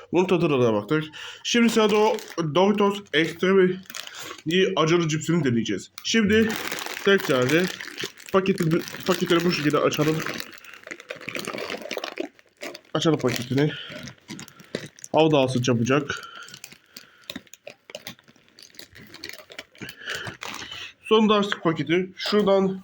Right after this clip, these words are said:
bir tane alıyoruz ve tadına bakıyoruz. Bir tane daha da alıyoruz.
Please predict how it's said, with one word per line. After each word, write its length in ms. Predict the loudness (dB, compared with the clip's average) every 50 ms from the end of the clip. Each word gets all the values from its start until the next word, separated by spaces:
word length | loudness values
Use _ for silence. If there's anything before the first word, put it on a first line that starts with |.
| -12 -6 -4
bir 120 | -2 2
tane 220 | 2 4 4 4
alıyoruz 520 | 4 4 4 4 4 4 2 0 0 -2 -2 -2
ve 120 | -2 -2
tadına 300 | -2 -2 0 0 0 0
bakıyoruz. 560 | 0 -2 -2 -2 -2 0 0 -2 -4 -8 -12 _ _ _ _ _ _ _ _ _ _ _ _ _ _ _ _ _ _ _ _ _ -20 -20 -18 -16 -14 -14 -14 -14 -16 -20 -20 -20 -20 -20 -20 -20 _ _ _ _ -20 -20 -20 -20 -20 -20 -20 -20 _ _ -20 -20 _ _ _ -20 -20 -20 -20 -20 -20 -20 -20 -18 -18 -18 -18 -20 -20 -20 -18 -18 -18 -20 -20 -20 -20 -20 -20 -20 _ -20 _ _ -20 -20 -20 -20 -20 -20 -16 -16 -16 -16 _ _ _ _ 0
Bir 60 | 2
tane 220 | 4 6 6 6 6
daha 220 | 6 6 6 6
da 60 | 6
alıyoruz. 500 | 4 4 4 4 4 4 4 4 2 0